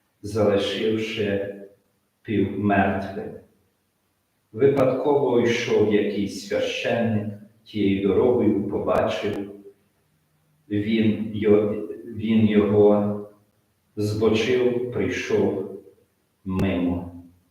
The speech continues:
Тож і само і Левіт прийшов на це місце, глянув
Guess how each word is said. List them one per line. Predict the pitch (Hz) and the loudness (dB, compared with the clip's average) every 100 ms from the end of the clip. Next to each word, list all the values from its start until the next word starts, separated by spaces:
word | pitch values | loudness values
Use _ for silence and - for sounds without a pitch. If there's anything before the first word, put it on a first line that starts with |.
| _ - | _ -4
Тож | 101 95 - | -2 -2 -2
і | 104 | -4
само | - - 117 110 107 104 | -6 -4 -2 0 0 0
і | 101 | 0
Левіт | 95 98 - 120 120 - - - - _ | 2 2 2 0 0 -2 -10 -16 -20 _
прийшов | - 101 - - 98 | -2 -2 0 -2 0
на | 98 | 0
це | - 101 87 | -2 -4 -2
місце, | 92 113 107 - - 104 104 - | 0 0 -2 -6 -2 0 -2 -6
глянув | 95 - 104 107 107 | -4 0 0 2 0